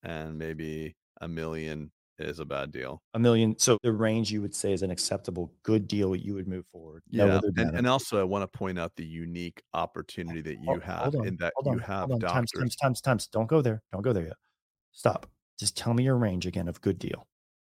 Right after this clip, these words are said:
Speaker 1: Okay, so really good deal. Let me just, let me juice a little bit more. A really good deal, four hundred?
Speaker 2: No,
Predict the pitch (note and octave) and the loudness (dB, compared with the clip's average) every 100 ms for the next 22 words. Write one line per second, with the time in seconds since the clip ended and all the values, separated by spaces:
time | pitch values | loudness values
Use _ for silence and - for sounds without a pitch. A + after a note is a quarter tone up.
0 | _ _ _ - B2+ G#2 - G#2 F2+ F#2+ | _ _ _ -6 -4 -4 -4 -6 -4 -4
1 | F#2+ G2+ G2+ G2 G2+ G2+ G#2 G#2+ G#2+ - | -4 -4 -4 -6 -4 -2 0 -2 -6 -14
2 | _ - G#2+ F#2+ F2+ - _ - F#2+ F2+ | _ -6 -4 -4 -8 -14 _ -10 -6 -6
3 | D#2 D#2+ - F2+ D#2+ D#2+ - D2+ C#2 - | -8 -10 -10 -10 -8 -8 -8 -10 -10 -8
4 | F2 F2 G2+ F#2+ F#2+ E2+ E2 D#2 - - | -6 -4 -4 -2 -4 -2 -4 -4 -8 -4
5 | F2+ E2 - G2 F#2+ A#2+ D3+ D3+ _ _ | -2 -2 -6 -8 -6 -4 -6 -6 _ _
6 | - C3+ F#2+ - - | -12 -6 -6 -6 -10